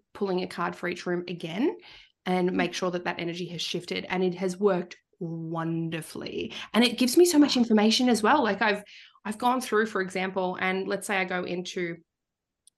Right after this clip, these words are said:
Speaker 1: the toilet, right? It's a single toilet room. And you think there's not gonna be much, like, energy in there, right? But maybe I pull a card. Oh, what did I pull recently? The last house cleansing I did,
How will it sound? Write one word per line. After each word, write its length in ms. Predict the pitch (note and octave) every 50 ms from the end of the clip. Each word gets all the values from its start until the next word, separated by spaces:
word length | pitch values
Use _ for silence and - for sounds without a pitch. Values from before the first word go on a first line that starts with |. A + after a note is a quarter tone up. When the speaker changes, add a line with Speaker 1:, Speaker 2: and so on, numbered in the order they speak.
| _ _
Speaker 1:
the 80 | - A3
toilet, 320 | - - E3+ F#2+ - - -
right? 160 | - G3 -
It's 120 | - -
a 40 | G3
single 480 | F3+ - A3 G3+ F#3+ F#3 F3+ F3+ F3+ - _ _ _
toilet 380 | - - G3+ F3+ E3+ E3 - - _ _
room. 340 | - F3+ F3 - - - - - - - - - - - _ _ _ _ -
And 100 | A#3 A#3
you 80 | A3+ G#3+
think 180 | - A#3 G#3
there's 140 | F3+ A3+ G3+
not 120 | A3+ A3+ -
gonna 120 | G#3+ A3
be 80 | G#3 G3+
much, 240 | F#3+ F#3 F#3 -
like, 200 | - F#3+ F#3+ - - -
energy 320 | G#2 - - - - -
in 120 | - - -
there, 120 | - - -
right? 240 | - - - - -
But 120 | A3+ G#3 G#3+
maybe 220 | A3 A#3+ B3 C#4
I 80 | C4+ B3+
pull 240 | C4 - A#3 G#3
a 40 | G3+
card. 420 | G3+ - - F#3 F3+ F3+ F3+ F3+ F3+
Oh, 360 | - _ _ _ - - - -
what 100 | - -
did 80 | - A3+
I 60 | A3
pull 300 | - - - F#3 F3+ F3+
recently? 640 | F#3 F3 F3 F3+ - G3 F#3+ - F#3 F#3+ G3 F#3+ G3
The 140 | G3 G#3
last 260 | F#3+ F3+ F3+ F#3+ F#3 -
house 160 | G3+ F#3+ F#3
cleansing 300 | - - F#3+ F#3 F#3+ G3
I 60 | G#3
did, 220 | F3+ F#3+ F#3 F#3